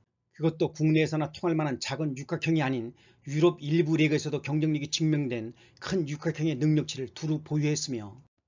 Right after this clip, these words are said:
특히 대표팀에선 상대 수비와 미드필더의 간격이 벌어진 팀이나 한쪽으로 치우쳐졌을 때 넓은 공간에서부터 창의적인 공간 커버 능력을 통해 안 보이는 곳에서 팀의 보탬이 되는 역할을 하고 있습니다. 오죽하면 팬들이 재능과 실력에 비해서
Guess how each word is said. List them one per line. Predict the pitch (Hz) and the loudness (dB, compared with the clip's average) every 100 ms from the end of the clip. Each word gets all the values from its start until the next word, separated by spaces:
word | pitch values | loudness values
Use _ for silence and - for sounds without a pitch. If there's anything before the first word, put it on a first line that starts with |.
| _ | _
특히 | - 160 - | -12 -2 2
대표팀에선 | 143 151 160 156 160 135 | 4 4 6 6 6 4
상대 | - 175 151 | 4 6 6
수비와 | - 156 143 120 | 2 2 2 4
미드필더의 | 147 151 - 156 151 151 | 2 0 0 4 4 2
간격이 | 143 143 151 | 0 2 0
벌어진 | 151 147 147 147 | 2 4 4 4
팀이나 | - 165 123 120 - - | 4 4 4 0 -8 -8
한쪽으로 | - 175 165 170 160 | 0 0 2 4 4
치우쳐졌을 | - 175 - 151 151 160 151 | 4 4 4 4 4 4 2
때 | 123 113 117 - - | 2 0 -4 -16 -8
넓은 | 135 139 160 175 160 | 6 8 10 8 8
공간에서부터 | 156 151 151 143 139 131 | 6 6 4 2 0 0
창의적인 | - 180 160 151 135 | 2 2 2 2 2
공간 | 151 147 151 | 2 2 2
커버 | - 180 165 | 2 4 6
능력을 | 151 147 135 | 6 4 2
통해 | - 143 120 - - - | 2 2 2 -4 -18 -10
안 | 113 139 170 | 4 6 12
보이는 | 180 180 175 | 12 12 10
곳에서 | 156 156 160 147 - | 4 -2 -4 -6 -8
팀의 | - 190 123 110 - _ - | -8 -4 -4 -6 -14 _ -10
보탬이 | 147 147 151 | -6 -4 -4
되는 | 147 131 | -4 -4
역할을 | 120 - 123 | -6 -8 -12
하고 | 113 135 | -8 -6
있습니다. | - 151 90 90 117 - _ _ _ _ 160 | -4 -4 -6 -10 -14 -20 _ _ _ _ 0
오죽하면 | 170 - 165 185 156 | 2 2 2 0 0
팬들이 | 170 147 139 | -2 0 -4
재능과 | - 147 165 156 156 | -2 2 4 2 0
실력에 | - 170 156 156 | 0 0 0 2
비해서 | 165 139 123 117 | 2 2 -2 -6